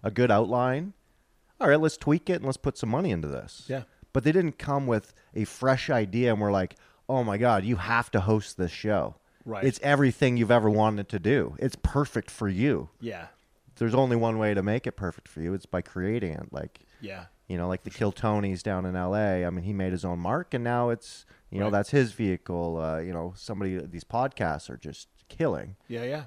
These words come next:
Speaker 1: You know, and then they go, you know, but he, you know, Vince Averill, like, his podcast, his wrestling, um,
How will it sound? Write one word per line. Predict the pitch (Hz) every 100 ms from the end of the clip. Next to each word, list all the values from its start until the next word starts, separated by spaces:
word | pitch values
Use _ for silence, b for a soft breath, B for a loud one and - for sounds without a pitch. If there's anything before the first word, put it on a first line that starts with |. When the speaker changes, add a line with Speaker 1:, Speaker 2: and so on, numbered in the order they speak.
| -
Speaker 1:
You | 85
know, | 92
and | 101
then | 95 95
they | 95
go, | 95 104 107 95
you | 92
know, | 95
but | 104 82 104
he, |
you | 101 101
know, | 113
Vince | 92 117 104
Averill, | 120 143 98
like, | 98 - - b b -
his | 113 139
podcast, | 120 107 123 110 -
his | 104
wrestling, | 120 185 120 98 98
um, | 92 90 87